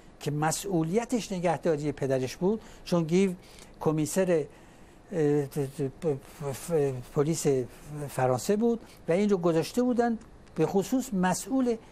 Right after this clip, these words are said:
حفظ پدرش. این خیلی، خیلی عدم کفایت از خودش نشون داده بود، خیلی دلسوزی نمی‌کرد.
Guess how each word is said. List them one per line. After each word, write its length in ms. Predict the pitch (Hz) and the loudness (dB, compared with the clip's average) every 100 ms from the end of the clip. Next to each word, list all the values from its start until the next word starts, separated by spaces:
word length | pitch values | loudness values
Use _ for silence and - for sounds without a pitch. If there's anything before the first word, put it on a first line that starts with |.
| - | -4
حفظ 280 | 196 202 - | 0 0 0
پدرش. 460 | 180 143 123 120 - - - - | 0 0 -2 -8 -16 -20 -20 -6
این 280 | 320 311 269 | -2 0 0
خیلی، 420 | - 247 254 233 | 2 2 2 0
خیلی 480 | - 196 190 226 226 - - - - 208 190 196 190 | 0 0 0 0 -2 -6 -20 -16 -6 -4 -4 -6 -4
عدم 260 | 185 180 190 | 0 2 2
کفایت 640 | 185 196 - 165 170 202 | 0 0 2 2 4 2
از 140 | 190 - | 0 0
خودش 360 | 208 190 - | 0 0 -2
نشون 240 | 185 214 208 | 0 2 2
داده 200 | 202 196 | 2 2
بود، 200 | 196 185 - - | 2 -2 -14 -6
خیلی 280 | 220 214 220 | -2 0 0
دلسوزی 640 | 190 165 147 190 160 202 | 0 -2 -2 -2 0 0
نمی‌کرد. 540 | 190 233 214 208 202 | 2 0 2 2 2